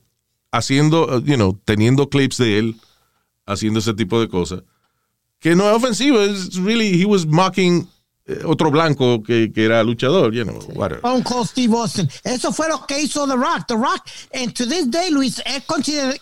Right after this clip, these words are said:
Speaker 3: considerado la mejor persona en el micrófono, siendo promo y jodiendo.
Speaker 1: Sí, he was great.
Speaker 3: No,
Speaker 1: Lo que te
Speaker 3: he
Speaker 1: quiero,
Speaker 3: was
Speaker 1: lo que te
Speaker 3: great.
Speaker 1: quiero decir es que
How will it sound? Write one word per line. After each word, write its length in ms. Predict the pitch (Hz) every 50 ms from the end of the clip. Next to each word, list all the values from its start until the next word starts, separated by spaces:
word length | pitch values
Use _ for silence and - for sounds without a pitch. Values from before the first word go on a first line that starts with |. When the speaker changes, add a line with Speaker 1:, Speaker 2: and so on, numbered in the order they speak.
| _ -
Speaker 3:
considerado 920 | - 233 220 151 - 233 220 208 214 208 214 240 277 285 247 233 208 175 - _ _ _ _ _ _ _ _ -
la 180 | 220 226 226
mejor 300 | 214 214 196 202 277 294
persona 440 | - 294 285 - - 277 285 277 269
en 60 | 262
el 40 | 254
micrófono, 560 | 240 240 - - 254 302 233 - 262 233 208
siendo 420 | 156 - 247 254 277 277 285 214 -
promo 360 | 254 277 294 302 285 285 285
y 40 | 254
jodiendo. 460 | 240 269 254 269 302 320 311 269 254
Speaker 1:
Sí, 140 | 180 165 170
he 40 | 170
was 160 | 190 202 165
great. 280 | 156 214 233 202 120 - - - -
Speaker 3:
No, 200 | - - - - -
Speaker 1:
Lo 100 | 127 135
que 80 | 139 143
te 80 | 139 147
Speaker 3:
he 40 |
Speaker 1:
quiero, 240 | 151 170 175 190 208
Speaker 3:
was 80 | 202 -
Speaker 1:
lo 120 | 160 147 135
que 60 | 165
te 60 | 151
Speaker 3:
great. 120 | 160 147
Speaker 1:
quiero 160 | 143 170 180 190
decir 220 | 180 156 196 185
es 100 | 185 175
que 260 | - 170 143 117 98